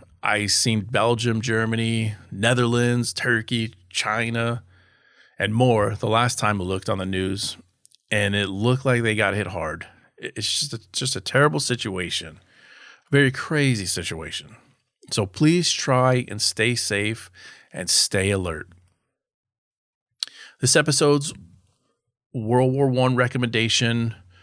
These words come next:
Actually, you know, I really wish the Nurse Edith Cavell movie was better quality. It, it's such a shame. I really would have liked to recommend that. Instead,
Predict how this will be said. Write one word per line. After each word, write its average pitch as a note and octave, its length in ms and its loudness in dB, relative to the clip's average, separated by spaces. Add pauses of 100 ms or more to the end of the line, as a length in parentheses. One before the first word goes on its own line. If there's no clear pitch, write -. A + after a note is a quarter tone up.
(600)
Actually, F#3+ 300 2
you F3 100 2
know, F#3+ 400 6
I - 300 0
really G#3 360 6
wish D#3 320 2
the C#3 140 6
Nurse C3 420 4
Edith C3 320 2
Cavell A#2+ 340 2
movie A#2 500 0 (260)
was G#2+ 180 -2
better A#2 260 2
quality. G#2+ 680 -2 (520)
It, D#3+ 180 2
it's D3 100 -2
such - 320 -2
a F#3+ 40 -4
shame. A2 540 2 (140)
I B2+ 140 2
really C3 440 2
would D#3 140 0
have B2+ 140 0
liked B2 240 0
to A#2+ 100 -4
recommend G2+ 500 -4
that. F2+ 240 -6 (1080)
Instead, D#3 560 2